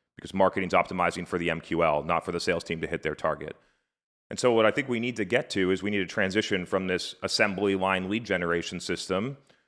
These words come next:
to an all-bound integrated revenue team where, um, you have three main things that you need to do to drive net new business. You need to create demand,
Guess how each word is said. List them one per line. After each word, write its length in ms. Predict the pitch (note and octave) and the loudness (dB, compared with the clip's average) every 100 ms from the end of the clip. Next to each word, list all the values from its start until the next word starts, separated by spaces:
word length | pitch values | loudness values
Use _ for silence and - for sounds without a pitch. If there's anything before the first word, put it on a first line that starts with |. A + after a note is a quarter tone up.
| _ _ | _ _
to 200 | C3 C3 | 0 2
an 100 | A#2 - - | 0 -4 0
all-bound 480 | A2 A2+ G#2+ G#2 G2+ | 4 6 6 4 2
integrated 520 | G#2 G2+ G2 F#2+ F#2 | -2 0 2 4 4
revenue 360 | E2+ E2+ E2+ E2 | 4 2 2 -6
team 300 | - E2 D2 _ _ _ _ - | -8 -12 -14 _ _ _ _ -4
where, 520 | F#2 F2 E2 E2 E2 - _ _ - | 4 6 6 4 0 -12 _ _ -4
um, 260 | F2 D#2+ D#2 | -2 -2 -2
you 140 | F#2 F2 | -6 2
have 260 | F2+ E2+ | 2 2
three 580 | - G#2 A#2+ B2 C3 C#3+ | -4 -2 0 0 -2 -6
main 380 | F2+ F#2+ G2+ A2 | -4 0 0 0
things 240 | - G#2+ G#2 | -2 -2 -2
that 80 | |
you 100 | F#2 | -4
need 160 | G2 F#2+ | -6 -8
to 60 | E2+ | -8
do 220 | F#2+ G#2+ | -6 -4
to 80 | F#2 | 0
drive 280 | F#2 F2+ | 2 2
net 180 | F2+ E2 | 0 -4
new 120 | F2+ | -4
business. 440 | E2 G2 C3 B2+ - | 0 -2 0 -6 -4
You 60 | |
need 140 | F#2+ F2 | -6 -6
to 80 | E2+ | -8
create 460 | - F#2+ F#2 F#2+ | -6 0 0 0
demand, 440 | G#2 G#2+ G#2+ G#2 | 0 2 0 0